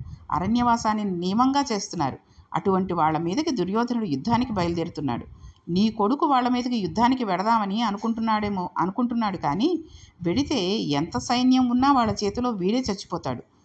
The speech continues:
వాళ్ళు సామాన్యులు కారు. ఇప్పటికైనా బుద్ధి తెచ్చుకుని యుద్ధానికి వెళ్ళవద్దని చెప్పు.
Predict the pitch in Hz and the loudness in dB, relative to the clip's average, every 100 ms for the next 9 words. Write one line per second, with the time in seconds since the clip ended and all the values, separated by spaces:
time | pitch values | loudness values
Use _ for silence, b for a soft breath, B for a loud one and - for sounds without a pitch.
0 | B - 151 170 196 160 156 214 247 247 | B -4 0 0 0 2 4 4 4 4
1 | 190 147 127 - - 156 233 240 254 262 | 2 -2 -2 -10 -12 -8 -4 -2 0 2
2 | 247 175 190 240 202 - 175 160 135 156 | 2 0 -2 -2 -4 -6 -4 -2 -2 -2
3 | 220 247 269 180 175 214 202 196 160 156 | 0 0 0 -2 -2 -2 -2 -4 -6 -8
4 | 117 | -10